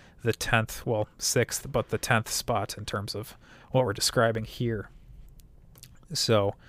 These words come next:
you're seeing those guys get back up to the front. Um,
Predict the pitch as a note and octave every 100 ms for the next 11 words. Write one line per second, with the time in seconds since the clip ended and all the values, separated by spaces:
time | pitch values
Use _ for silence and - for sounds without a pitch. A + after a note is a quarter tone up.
0 | - - - - - - - A#2 - D3
1 | C#3 C3 A#2+ B2+ B2 A#2+ - A#2+ A2+ A2+
2 | A#2+ - A2 - B2 A2+ A2+ - - -
3 | - - - - C3+ A2 G2+ G#2